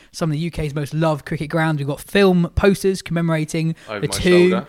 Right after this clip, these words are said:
Speaker 2: if you're on YouTube.
Speaker 1: Yes, the, the two Headingley miracles, the, the Mind the Windows moment. We've got hoodies, umbrellas, books, drinks, absolutely loads.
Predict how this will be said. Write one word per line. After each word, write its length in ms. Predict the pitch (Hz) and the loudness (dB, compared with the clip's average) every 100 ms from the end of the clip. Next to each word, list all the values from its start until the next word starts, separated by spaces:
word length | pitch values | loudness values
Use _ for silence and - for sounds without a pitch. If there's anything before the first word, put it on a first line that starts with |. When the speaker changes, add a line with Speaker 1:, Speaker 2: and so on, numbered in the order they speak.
| - | -12
Speaker 2:
if 80 | 92 | -12
you're 120 | 95 | -12
on 120 | 92 | -12
YouTube. 320 | 98 - 107 | -14 -12 -4
Speaker 1:
Yes, 460 | 160 170 208 - - | 2 4 4 0 -6
the, 160 | 226 165 | -2 -2
the 180 | 156 175 | 0 0
two 400 | - 190 180 170 | 2 6 8 6
Headingley 640 | - 185 175 175 165 156 | 4 4 4 4 2 2
miracles, 600 | 165 175 175 - 170 175 147 | 4 6 4 4 2 2 0
the, 140 | 143 | -4
the 120 | 160 | 2
Mind 340 | 165 180 175 170 | 6 6 6 4
the 80 | |
Windows 560 | 160 180 175 170 165 160 - _ | 4 4 4 4 4 0 -10 _
moment. 280 | 175 175 175 | 2 4 2
We've 100 | 160 | 0
got 120 | - | 0
hoodies, 460 | - 220 220 208 175 | 4 6 6 4 2
umbrellas, 580 | 160 165 190 185 180 156 | 2 4 6 6 2 -2
books, 500 | - 202 - - - | 0 0 0 -10 -4
drinks, 380 | 180 180 185 - | 0 0 0 0
absolutely 380 | 202 180 160 | 0 0 0
loads. 360 | 156 165 170 - | 2 4 2 -2